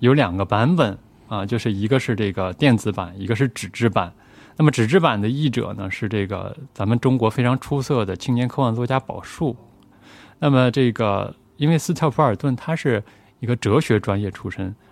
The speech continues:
而宝树呢也是哲学专业出身，所以呢，宝树来翻译，呃，这本书是非常这个适合的一个人选。所以呢，我接下来的第一个问题呢，就是要给大家介绍一下这个，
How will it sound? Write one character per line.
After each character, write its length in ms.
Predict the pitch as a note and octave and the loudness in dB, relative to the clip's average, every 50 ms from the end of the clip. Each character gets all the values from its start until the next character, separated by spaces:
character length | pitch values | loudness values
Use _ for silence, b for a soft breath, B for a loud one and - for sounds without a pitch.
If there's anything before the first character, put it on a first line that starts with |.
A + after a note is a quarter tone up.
| b b | b b
而 140 | A#2+ C3 | 0 0
宝 200 | C3 - G2+ G2 | 2 2 2 0
树 200 | G2 - - C#3 B2+ | 0 0 0 0 0
呢 140 | A2+ G2+ G2+ | 0 0 -2
也 160 | - A2+ G2 F2 | -4 -6 -4 -2
是 100 | G2+ D#3 | -2 -2
哲 160 | - - G2+ | 0 0 0
学 120 | F#2+ F#2+ | 0 -2
专 160 | F#2 - F#2 | -2 -4 -4
业 100 | F#2 F#2 | -4 -4
出 180 | F2+ - G#2+ F#2 | -6 -8 -10 -10
身， 180 | F2+ F#2+ F#2+ G2 b b b b b b | -10 -10 -12 -14 b b b b b b
所 160 | - - D3 | 0 2 2
以 140 | C#3+ C3+ A2+ | 4 4 2
呢， 120 | G#2+ G#2+ | 2 0
宝 200 | - - G2+ F#2+ | 0 0 -2 -2
树 180 | F#2+ - C#3+ B2 | -2 -2 -2 0
来 120 | A2+ A#2 | 0 0
翻 380 | A#2 - - D#3 D3+ D#3+ E3+ E3 | -2 -2 -2 0 0 2 2 0
译， 220 | C3 G#2 F#2 F2+ b b b b b b b | 0 -2 -4 -6 b b b b b b b
呃， 320 | - G#2+ G#2 G2+ G2 G2 | -8 -6 -4 -4 -4 -4
这 160 | G2 - C3+ | -4 -4 -2
本 160 | A#2 G#2 G2 F#2 | -2 -2 -2 -4
书 340 | - - - A2 G#2 G#2+ | -6 -8 -6 -6 -6 -6
是 240 | G2+ - - A#2+ G#2+ | -6 -6 -6 -6 -6
非 200 | G2+ - - D3+ | -4 -4 -4 -4
常 320 | D3 - A2 G2 F#2+ G2+ G#2+ | -4 -4 -6 -4 -4 -4 -6
这 160 | - A2 G#2+ | -6 -8 -10
个 280 | - G#2 G#2 - - - | -10 -12 -14 -14 -16 -16
适 200 | - - - - | -12 -4 0 0
合 240 | D3 - - A2+ G2+ | 0 2 2 0 0
的 80 | A2+ C#3 | 2 2
一 60 | C3 | 2
个 100 | B2 C#3 | 2 2
人 320 | B2+ A2+ G#2+ A2 C#3+ F3+ | 2 2 2 2 2 0
选。 280 | E3 - - G#2 F#2+ - B B B B B B B B B - - | 0 -2 -4 -6 -6 -8 B B B B B B B B B -20 -12
所 200 | - - D#3+ E3 | -2 2 4 4
以 120 | E3+ D#3+ | 4 6
呢， 220 | C#3 C#3 C3 B2+ A#2 | 4 4 4 4 4
我 220 | A2+ G#2+ G#2 A2 | 2 0 0 -2
接 180 | - - - C#3 | -4 -4 -2 0
下 180 | C3+ D#3 D3 | 2 2 2
来 140 | B2 G#2+ G#2 | 0 0 -2
的 120 | G2+ A#2 A2+ | -4 -6 -6
第 240 | - - F3 F3+ | -4 -2 0 0
一 80 | F#3+ G3+ | 2 4
个 100 | F#3+ F#3 | 4 4
问 180 | D#3 D3 B2+ A2+ | 4 4 2 2
题 200 | - - G#2 F#2 | 0 -4 -8 -8
呢， 120 | F#2+ G2 | -8 -6
就 120 | - A#2 | -6 -6
是 100 | G#2 A2 | -6 -4
要 100 | B2 A#2 | -2 -4
给 120 | A2+ - F#2 | -4 -4 -4
大 100 | - A2 | -2 -2
家 80 | A#2+ | -2
介 240 | B2 B2 - D#3+ C3 | -2 -2 -4 -4 -4
绍 220 | G#2 - A#2 G2+ F#2+ | -4 -2 -4 -6 -6
一 40 | |
下 200 | G2 - - G2+ | -8 -10 -10 -10
这 160 | F#2+ G2+ G2 F#2+ | -8 -8 -10 -10
个， 160 | G2+ G#2 | -12 -12